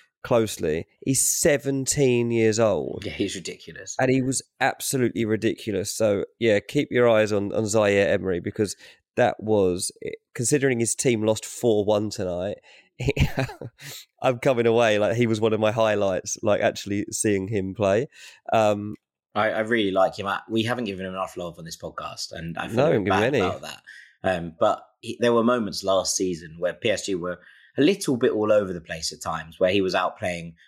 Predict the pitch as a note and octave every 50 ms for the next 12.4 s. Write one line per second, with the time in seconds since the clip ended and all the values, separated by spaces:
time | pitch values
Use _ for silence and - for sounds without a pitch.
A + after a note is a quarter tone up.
0 | _ _ - F#2+ F#2+ F2 D#2+ F#2+ F#2 - - D3 D#3 D3+ D3 C#3+ C#3 B2+ A2 F2+
1 | - - F2 E2 F2 G#2+ B2+ C3 - - A#2 A#2 - - B2+ B2 A#2 A#2 A#2 A2+
2 | G2 G2 F2+ E2+ - - F#2+ F2+ E2+ F2 F2 F2 F2 E2+ - - C#3+ C3+ A2+ B2+
3 | B2+ A#2+ G#2+ - - - _ _ _ _ _ _ - B2 A2+ - E3 C3 - D3
4 | A#2 A2 G#2 A#2+ B2 B2+ C3 A#2 G#2+ G#2 G2 F2+ F2 E2 E2+ E2 D#2 - - -
5 | D#2+ D#2 C#2+ C#2+ D2 - - - - G#2 G#2 G2+ G2+ - - A2+ A#2+ A2+ A2 G2
6 | - - - - A2+ - D#3+ F3+ E3+ - E3 D3+ C3+ B2 A2+ A#2+ A2+ E2+ E2 G2+
7 | A2+ G#2 F#2 F2 E2+ D2+ D2 G#2 G#2 G2+ F2+ E2+ F2+ - C3 - - - - -
8 | B2+ B2+ A#2+ A2+ G#2 G2+ - _ - A2 G#2+ - G2+ F2 F#2 F2+ F2+ F#2 G2+ G#2
9 | G#2+ A2 A2 A2 - A#2+ A2 G2+ F#2+ F2+ - - - - A2+ G#2+ G2+ F#2+ E2+ -
10 | - - G#2 F2+ - - _ _ - - - - - - - _ - C#3 D#3+ F3+
11 | G3 F#3+ F#3+ - - - A#2+ G#2 - _ _ - B2+ A#2 C#3 - - - C#3+ B2+
12 | - - - - F#2 F#2 G#2+ G2+